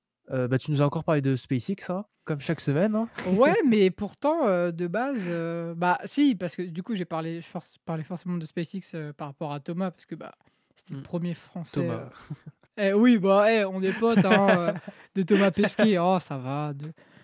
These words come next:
Speaker 2: de
Speaker 1: <laughs>
Speaker 2: l'a-, le, l'astronaute de l'Agence spatiale européenne, qui du coup, heu, était le
Speaker 1: Ouais.
Speaker 2: premier Européen et Français à partir, heu, de la Crew Dragon.
Speaker 1: Et qui a été le premier Français aussi à être, heu, commandant de bord, je crois, de, de la, du
Speaker 2: <clears throat>
Speaker 1: Starship, je
Speaker 2: Commandant
Speaker 1: crois, un
Speaker 2: de la
Speaker 1: truc comme ça.
Speaker 2: station.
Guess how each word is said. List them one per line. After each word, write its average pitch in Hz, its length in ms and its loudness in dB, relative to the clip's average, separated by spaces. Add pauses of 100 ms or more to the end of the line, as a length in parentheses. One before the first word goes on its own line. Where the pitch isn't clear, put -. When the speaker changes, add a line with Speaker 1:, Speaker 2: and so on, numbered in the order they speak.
(340)
Speaker 2:
de 160 480 0
Speaker 1:
<laughs> 156 140 -2
Speaker 2:
l'a-, 175 260 -2
le, 165 380 -6
l'astronaute 175 420 -4
de 165 80 -6
l'Agence 160 260 -6
spatiale 165 300 -8
européenne, 175 520 -4 (480)
qui 170 140 -12
du 147 120 -12
coup, 180 240 -10
heu, 143 200 -10 (260)
était 160 220 -8
le 151 100 -6
Speaker 1:
Ouais. - 0 -
Speaker 2:
premier 180 240 -2
Européen 175 500 0
et 196 120 -6
Français 180 400 -10
à 151 120 -10
partir, 156 400 -14
heu, 151 160 -12
de 156 120 -12
la 156 120 -10
Crew - 200 -16
Dragon. 151 440 -8 (720)
Speaker 1:
Et 123 80 -8
qui - 120 -6
a - 40 0
été 120 120 -2
le 123 80 -4
premier 135 460 -6
Français 135 420 -8
aussi 131 240 -8
à 139 60 -6
être, 135 220 -14
heu, 113 500 -8 (440)
commandant 131 520 -4
de 131 60 -8
bord, 131 300 -6
je - 60 -20
crois, 127 240 -10
de, 120 260 -6
de 113 100 -8
la, 117 160 -4
du 120 100 -8
Speaker 2:
<clears throat> - 20 -6
Speaker 1:
Starship, 190 420 -4
je 185 40 0
Speaker 2:
Commandant - 0 -
Speaker 1:
crois, 185 100 0
un 180 40 -2
Speaker 2:
de 175 40 -4
la - 0 -
Speaker 1:
truc 175 120 -4
comme 123 60 -10
ça. - 20 -16 (120)
Speaker 2:
station. 180 320 -8